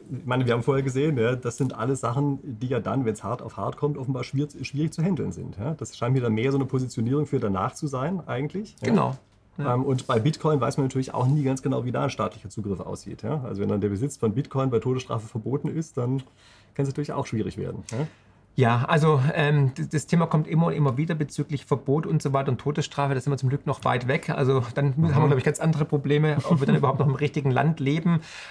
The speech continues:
Speaker 2: Aber, ähm, Verbote, äh, wird immer wieder mal vorgebracht, äh, gegen Bitcoin, sehe ich nicht. Also, aber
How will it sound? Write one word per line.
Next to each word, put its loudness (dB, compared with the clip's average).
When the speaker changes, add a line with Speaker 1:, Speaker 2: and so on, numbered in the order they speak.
Speaker 2:
Aber, 2
ähm, 2
Verbote, 0
äh, 4
wird -2
immer 2
wieder 2
mal 2
vorgebracht, -2
äh, -6
gegen 0
Bitcoin, -2
sehe -4
ich -10
nicht. -6
Also, -10
aber 2